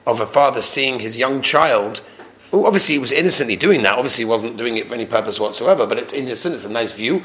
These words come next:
it's nice weather outside, why not? So he calmly, he got his emotions together,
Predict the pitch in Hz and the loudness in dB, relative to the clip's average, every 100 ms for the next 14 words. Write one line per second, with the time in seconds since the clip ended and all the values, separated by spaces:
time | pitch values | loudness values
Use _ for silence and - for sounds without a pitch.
0 | - - - 123 123 127 127 131 - 190 | -8 -10 -2 0 2 2 4 4 4 2
1 | 160 113 101 113 - - - - - - | 4 2 4 2 2 -4 -16 -14 -14 -12
2 | - - - 120 139 - 160 170 185 226 | -14 -6 -4 -4 -2 4 4 6 4 2
3 | 226 - - - - - - - - - | 0 -10 -20 -20 -20 -20 -20 -20 -20 -6
4 | 107 113 110 - - 110 110 - 107 - | 0 0 0 -2 -4 0 0 0 -4 -6
5 | - 104 147 | 0 4 4